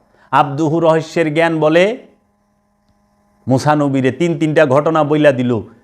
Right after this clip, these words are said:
যে নৌকার তলি ছেদ করলো, বাচ্চাটারে মাইরা ফেলাইলো, দেওয়াল নির্মাণ করলো, কি কি আছে এর পিছনে হাকিকত।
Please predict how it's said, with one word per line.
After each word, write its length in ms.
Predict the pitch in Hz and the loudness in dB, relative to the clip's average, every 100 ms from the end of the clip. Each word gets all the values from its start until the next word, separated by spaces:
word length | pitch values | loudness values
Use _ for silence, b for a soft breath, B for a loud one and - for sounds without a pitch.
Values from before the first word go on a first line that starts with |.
| - | -4
যে 280 | 127 139 120 | 2 2 2
নৌকার 340 | 143 151 151 | 0 2 0
তলি 260 | 151 156 151 | 0 -4 -4
ছেদ 220 | - 139 - | -2 -4 -2
করলো, 380 | 135 143 151 156 B B 110 | 0 2 2 0 B B -2
বাচ্চাটারে 520 | 143 - 135 139 147 | -2 0 -2 0 0
মাইরা 280 | 151 156 143 | 0 0 0
ফেলাইলো, 420 | 139 147 143 147 | 0 0 0 0
দেওয়াল 400 | 131 151 143 135 | 0 2 2 0
নির্মাণ 400 | 135 131 127 107 | -2 -2 -2 -2
করলো, 340 | 107 104 98 b b b 165 | -6 -6 -8 b b b -6
কি 120 | 175 | -4
কি 200 | 180 160 | 2 4
আছে 280 | 135 - 143 | 2 0 -4
এর 80 | 135 | -4
পিছনে 320 | 131 143 135 | -6 -4 -4
হাকিকত। 480 | 123 127 123 107 | -4 -4 -6 -6